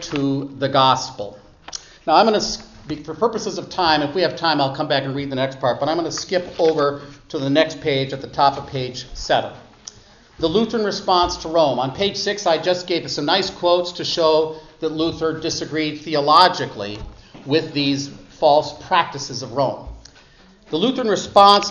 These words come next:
to Rome. Lutherans were not content simply to abandon the errant practices of Rome. As Lutherans discovered the gospel, they also realized the necessity of salutary practices which would picture and promote the newly discovered gospel.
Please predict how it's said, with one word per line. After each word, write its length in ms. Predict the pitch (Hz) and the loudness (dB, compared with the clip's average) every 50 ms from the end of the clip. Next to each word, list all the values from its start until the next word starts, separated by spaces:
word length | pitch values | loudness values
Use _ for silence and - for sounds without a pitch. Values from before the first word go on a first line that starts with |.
| - - | -6 -6
to 60 | 175 | -4
Rome. 500 | 151 156 180 170 151 123 110 - - - - - - _ _ _ _ - - _ _ _ _ _ _ _ | 2 4 6 6 6 6 4 0 -6 -12 -18 -20 -20 _ _ _ _ -20 -20 _ _ _ _ _ _ _
Lutherans 640 | - 139 139 165 220 269 294 285 269 269 269 - - | -12 -8 -2 0 2 2 2 2 0 0 -2 -2 0
were 140 | 185 185 180 | 0 2 2
not 340 | 180 180 175 - - - - | 4 6 6 6 6 4 2
content 640 | - 240 233 - - 208 190 190 190 - - - | -4 -6 -6 -4 0 0 0 0 -2 -4 -10 -14
simply 400 | - - - 185 - - 190 180 180 | -10 -6 -4 -4 -2 -2 -4 -4 -4
to 160 | - - 165 156 | -6 -6 -4 -4
abandon 640 | - - - 175 160 170 196 208 202 208 208 208 196 | -4 -2 2 4 4 4 4 2 0 -2 -2 -2 -2
the 240 | 190 196 190 190 - | -4 -4 -6 -4 -4
errant 520 | 180 165 165 165 165 160 - - - - | -2 0 0 0 -2 -2 -4 -10 -18 -18
practices 800 | - - - 180 180 175 180 - 151 143 - - 139 123 113 110 | -8 0 2 4 4 2 2 -4 -8 -8 -6 -6 -8 -8 -8 -10
of 300 | 139 - - 131 107 104 | -10 -8 -8 -8 -6 -6
Rome. 380 | 113 113 101 92 98 107 165 - - - - - _ _ _ _ _ _ _ - - - - | -4 -4 -4 -6 -8 -10 -12 -14 -18 -20 -20 -20 _ _ _ _ _ _ _ -20 -20 -10 -6
As 160 | 147 135 135 | -4 -2 0
Lutherans 300 | 151 190 190 208 175 - | 0 0 0 -2 -4 -4
discovered 420 | - 180 - - 208 190 175 175 160 | -4 -6 -2 0 2 2 2 2 2
the 60 | 151 | 4
gospel, 420 | 170 165 180 214 220 - - 175 | 6 8 8 8 6 4 0 0
they 140 | 170 165 165 | 0 2 4
also 300 | - 170 185 185 - 214 | 4 4 4 4 2 -2
realized 480 | 180 165 160 160 165 156 165 165 - - | -2 0 2 4 6 6 6 6 2 -2
the 60 | 165 | -4
necessity 680 | 156 156 151 - - 143 127 - 175 156 - - 165 160 | -4 -4 -2 -2 0 -2 0 -2 -4 -6 -4 -4 -4 -4
of 60 | 156 | -4
salutary 800 | - - 170 151 147 151 151 151 151 - 156 147 147 151 156 | -2 0 2 2 4 2 2 -2 -4 -4 -4 -2 -2 -2 -4
practices 960 | 156 156 - - - 240 233 233 226 - - 147 135 - - 143 127 135 135 139 | -6 -8 -6 0 4 6 6 6 6 2 -4 -10 -10 -8 -4 -4 -4 -4 -4 -6
which 160 | 135 135 - | -8 -8 -8
would 160 | 143 143 - | -10 -10 -8
picture 300 | - 160 151 - - 156 | -8 -8 -6 -6 -6 -8
and 100 | 139 - | -8 -8
promote 400 | - 156 147 139 143 143 143 - | -6 -4 -2 0 0 -2 -2 -4
the 80 | 160 160 | -4 -4
newly 460 | 156 151 165 202 233 208 147 135 135 | -2 -2 -2 0 0 0 0 -2 -2
discovered 580 | 135 151 139 - - 143 123 123 147 156 151 | -2 -4 -4 -4 -2 0 0 0 -2 -2 2
gospel. 580 | 190 180 190 208 214 - - - - - - - | 4 4 6 4 4 0 -6 -8 -10 -10 -10 -12